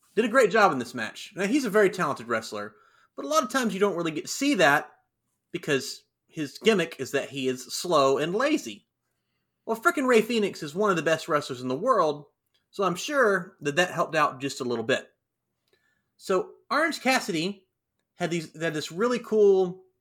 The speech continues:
set of moves where he was, like, moving super fast, and it was just very un-Orange Cassidy of him. But I do wanna point out that there was a spot where Phoenix was slapping him in the chest. Orange Cassidy throws Phoenix out,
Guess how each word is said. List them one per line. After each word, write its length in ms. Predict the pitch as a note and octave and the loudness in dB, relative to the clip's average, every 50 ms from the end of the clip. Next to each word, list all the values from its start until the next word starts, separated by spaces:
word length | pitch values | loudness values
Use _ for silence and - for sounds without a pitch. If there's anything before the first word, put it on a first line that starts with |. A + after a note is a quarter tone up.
| _ _ _ _ _ _ _ _ _ _ _ _ _ _ - - | _ _ _ _ _ _ _ _ _ _ _ _ _ _ -20 -16
set 280 | - - - F#3+ F#3 F3 | -12 -4 0 0 2 2
of 140 | E3+ F3 F3+ | 0 0 0
moves 540 | F3 E3+ E3+ D#3 D3 C#3+ C#3+ C#3+ C#3 - - _ _ _ _ _ | 0 0 2 2 2 0 0 -4 -8 -12 -18 _ _ _ _ _
where 120 | D#3+ D3+ | -4 -2
he 80 | G3 A3 | 2 2
was, 140 | G3+ F3 | 2 2
like, 140 | F#3 E3 - | 2 -2 0
moving 280 | E3 D#3+ D3+ C#3 C#3 B2+ | -2 -2 -2 -2 -4 -6
super 240 | - - A#2 - - | -6 -10 -12 -12 -4
fast, 540 | - G3+ G3+ G3+ G3+ F#3 - - - - - _ _ _ _ _ _ - | -2 2 4 4 4 4 2 -2 -8 -12 -18 _ _ _ _ _ _ -8
and 140 | C3 C3+ | -4 0
it 40 | C#3+ | 0
was 120 | C#3+ C#3 C#3+ | 0 0 -2
just 160 | C3 - - | -6 -6 -2
very 300 | D3+ D#3+ D#3+ E3 D#3+ - | 2 4 4 4 2 2
un-Orange 480 | C3 C#3+ D3 D3 C3+ C#3 C#3 C3+ C3 - | 0 0 0 0 0 -2 -2 -2 -4 -4
Cassidy 400 | - D3 C#3 C3 - - B2 A#2 | -2 -2 -2 -2 -4 -6 -6 -6
of 80 | A2+ | -6
him. 340 | - B2 A2 A2 A2+ A#2 - _ _ _ - _ _ _ _ _ | -6 -6 -6 -6 -6 -8 -12 _ _ _ -20 _ _ _ _ _
But 80 | F#3 | 0
I 40 | G#3+ | 2
do 140 | G#3+ F4+ F4+ | 4 4 2
wanna 120 | E4+ C4+ | 2 2
point 280 | - - A3+ G3+ F#3+ F3+ | 0 -2 -2 -2 0 0
out 180 | F3 E3+ A2+ | 0 -2 -2
that 80 | D3 D#3 | -2 -2
there 100 | F#3 G3 | -2 0
was 120 | E3+ C#3+ C3 | 0 0 -2
a 40 | - | -6
spot 440 | - - - B3+ A#3+ A3+ - - - _ _ _ _ _ _ _ _ _ _ _ | -10 -6 -2 0 0 0 0 -2 -10 _ _ _ _ _ _ _ _ _ _ _
where 260 | D3 D3 C#3+ C3 - | 2 2 2 2 0
Phoenix 400 | - - C4 C#4 C4 G#3 E3+ - | -2 -4 -2 0 0 -2 -2 -4
was 140 | D#3 C3+ - | -8 -8 -6
slapping 440 | - - G#3 B3+ B3 G#3 A3 G3+ F#3+ | -6 -2 0 0 0 2 0 0 0
him 100 | G3 F#3 | 0 -2
in 60 | E3+ | -2
the 60 | D#3+ | -4
chest. 540 | - - - E3+ D#3+ D#3 - - - - - _ _ _ _ _ _ _ _ _ _ _ | -6 -4 0 2 2 2 2 -4 -12 -16 -20 _ _ _ _ _ _ _ _ _ _ _
Orange 280 | - G#3 B3 A#3 A#3 - | -2 0 0 0 0 2
Cassidy 360 | A3+ A3 F#3+ - G3 F3+ F#3 | 2 2 2 2 -2 -4 -4
throws 300 | - D4+ D#4 D#4 D4 - | 2 4 4 4 4 2
Phoenix 280 | - A3+ G#3+ G3 F3+ F#3+ | 0 0 0 0 2 2
out, 300 | F#3 F3 F3 E3+ - | 4 4 4 2 0